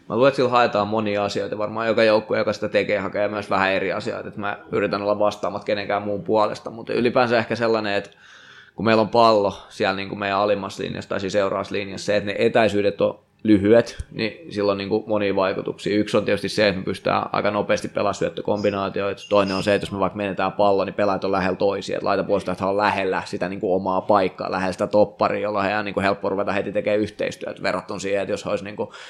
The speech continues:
tosi korkealla ja tosi leveällä. Sitten taas se, että meillä on leveät laiturit esimerkiksi, niin monesti se taas vähän repii vastustajan puolustuslinjaa leveämmälle, mikä tuo sinne välein, mihin me mahdollisesti halutaan hyökätä. Mut tietysti tää on pelaajatyyppikysymys tosi vahvasti,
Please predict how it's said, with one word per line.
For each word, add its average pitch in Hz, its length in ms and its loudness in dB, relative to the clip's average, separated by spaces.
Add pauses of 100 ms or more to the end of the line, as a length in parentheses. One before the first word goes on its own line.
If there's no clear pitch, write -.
(180)
tosi 117 240 6
korkealla 98 580 4
ja 98 60 4
tosi 95 280 0
leveällä. 95 440 -4 (480)
Sitten - 280 4
taas 113 480 6
se, 113 240 6
että 104 160 0 (600)
meillä 110 280 2
on 113 140 0
leveät 107 580 -2 (160)
laiturit 113 720 2 (100)
esimerkiksi, 107 640 -4
niin 104 100 -8
monesti 101 320 -6
se 101 120 -8
taas 101 200 0
vähän 98 180 2
repii 101 300 2
vastustajan 107 480 0
puolustuslinjaa 110 840 -2
leveämmälle, 101 520 0
mikä 107 240 -2
tuo 131 180 2
sinne 135 180 -4
välein, 120 320 4
mihin 110 160 -2
me 107 80 -8
mahdollisesti 98 380 -4
halutaan 95 340 -6
hyökätä. 92 340 -10
Mut 101 180 -14
tietysti 117 380 -4
tää 135 300 6
on 107 200 -2
pelaajatyyppikysymys 104 1040 -4
tosi 95 260 -4
vahvasti, 110 500 -2